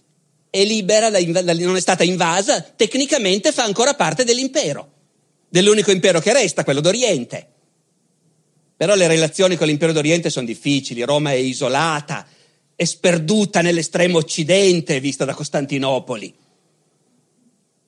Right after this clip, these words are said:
A un certo punto a Costantinopoli, il patriarca di Costantinopoli decide di assumere il titolo di patriarca universale.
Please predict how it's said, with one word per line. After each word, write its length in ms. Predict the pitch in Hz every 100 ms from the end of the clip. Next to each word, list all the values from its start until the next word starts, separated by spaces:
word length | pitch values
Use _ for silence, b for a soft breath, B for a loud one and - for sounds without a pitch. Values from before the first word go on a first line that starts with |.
| _ _ _ _ _ -
A 40 |
un 40 |
certo 220 | 131 147 160
punto 240 | 190 180
a 60 | 151
Costantinopoli, 800 | 156 156 170 185 180 180 165
il 100 | 143
patriarca 540 | 143 147 156 160 156 139
di 100 | 131
Costantinopoli 880 | 127 143 143 156 98 101 107 139 -
decide 380 | 143 156 190 160
di 100 | 139
assumere 400 | 127 185 156 135
il 100 | 120
titolo 340 | 175 175 160
di 100 | 131
patriarca 640 | 131 147 120 139 147 151 -
universale. 880 | 208 180 160 143 120 - - -